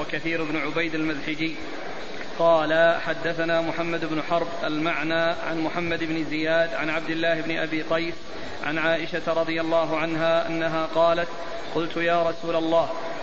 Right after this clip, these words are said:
ذراري المؤمنين؟' فقال: 'هم من آبائهم.' فقلت: 'يا رسول الله، بلا عمل؟' قال: 'الله أعلم بما كانوا عاملين.'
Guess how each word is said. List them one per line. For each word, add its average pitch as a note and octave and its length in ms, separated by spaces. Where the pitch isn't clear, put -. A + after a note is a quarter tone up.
ذراري E3 460
المؤمنين؟' E3+ 720
فقال: E3 400
'هم E3+ 340
من E3+ 120
آبائهم.' D#3+ 760
فقلت: E3+ 320
'يا E3+ 260
رسول E3+ 340
الله، E3 320
بلا E3+ 240
عمل؟' D#3 400
قال: D#3+ 340
'الله D#3 540
أعلم D#3+ 500
بما D#3+ 260
كانوا E3+ 460
عاملين.' D#3+ 540